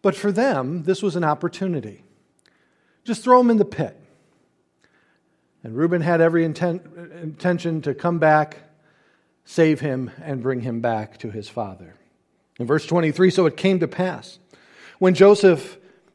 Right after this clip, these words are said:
uh, had come to his brothers, that they stripped Joseph of his tunic,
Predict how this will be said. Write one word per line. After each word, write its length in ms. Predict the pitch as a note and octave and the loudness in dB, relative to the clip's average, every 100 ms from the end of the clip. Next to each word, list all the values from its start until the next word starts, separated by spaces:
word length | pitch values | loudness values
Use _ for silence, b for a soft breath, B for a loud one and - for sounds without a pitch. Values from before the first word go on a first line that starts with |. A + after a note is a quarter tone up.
| _ _ _ _ - | _ _ _ _ -20
uh, 220 | - - | -20 -10
had 260 | - F3 C#3 | 4 4 6
come 280 | G3 F#3 D3+ | 6 6 2
to 160 | D#3+ | 0
his 140 | D3+ C3 | 0 0
brothers, 580 | D3 F3+ D#3+ G#2+ - | 4 4 4 -2 -6
that 220 | D3+ E3 C3 | 4 4 4
they 300 | D3 F#3+ G#3 | 6 6 6
stripped 580 | - - - B3 C4+ | -2 -12 2 2 2
Joseph 600 | - G3+ D#3+ - D#3+ E3+ - b b b b | 4 6 6 4 0 0 -10 b b b b
of 140 | F3 D#3 | 4 6
his 180 | G3+ | 4
tunic, 540 | - A#3+ B3 D3+ - | 6 2 4 2 0